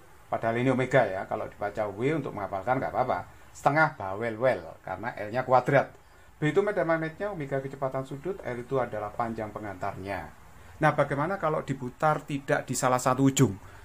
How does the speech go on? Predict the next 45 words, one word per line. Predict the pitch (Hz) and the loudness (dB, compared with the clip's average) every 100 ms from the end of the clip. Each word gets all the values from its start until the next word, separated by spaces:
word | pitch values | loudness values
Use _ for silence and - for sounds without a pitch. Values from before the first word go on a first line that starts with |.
| - | 2
Ini | 143 | 6
kan | 175 | 6
diputar | 147 120 123 170 | 4 -4 2 2
di | 156 | 2
salah | 127 123 | -2 -2
satu | 120 127 139 123 | -2 -2 -2 -4
ujung | - 131 101 | 0 0 0
ya, | 90 - - | -8 -10 -4
mirip | 123 120 | -4 -2
jarum | - 110 107 107 | -4 -4 -4 4
jam | 151 120 | 4 4
gitu. | 104 101 - - - - | -6 -12 -14 -20 -20 -2
Bagaimana | 151 151 165 220 | 2 4 6 6
kalau | 190 160 156 - | 4 4 4 0
di | 147 | -4
titik | 151 156 160 | -2 -2 -2
tertentu | - 147 135 120 113 190 220 | 2 2 4 0 2 2 2
bukan | 120 - 143 147 | -2 2 2 2
di | 113 | -2
salah | - 113 | -2 -2
satu | 113 113 131 | -2 -4 -4
ujung? | 127 110 90 - - - - - | -4 -6 -8 -16 -20 -20 -20 -4
Nah, | 117 | 0
maka | 113 120 | 2 2
kita | 151 139 131 - | 2 4 2 2
punya | 123 | -2
rumus | 120 123 120 - | -2 -2 -6 -2
umum | 131 151 147 | 2 4 2
seperti | - - - 104 | -2 -6 -4 -2
ini. | 107 180 269 - - | 2 2 2 -4 -6
G | - 135 | 0 4
G | 147 | 6
L | 165 | 8
pada | 143 123 - | 6 4 0
pengantar | 120 107 113 117 | -2 -2 -2 -2
P | 110 | -6
G, | - 170 226 330 - | -2 -2 -2 -4 -6
misalkan | 117 107 104 123 | -2 0 2 0
diputar | 110 104 - 113 | 0 -2 0 0
di | 104 | -2
sini, | 110 113 | -2 -2
boleh | 180 113 110 | 0 0 0
di | 107 | 0
sepertiga | 101 - 135 - 139 - 131 | -2 0 0 0 -2 2 2
panjangnya, | 120 123 117 104 107 160 | 4 2 2 0 4 4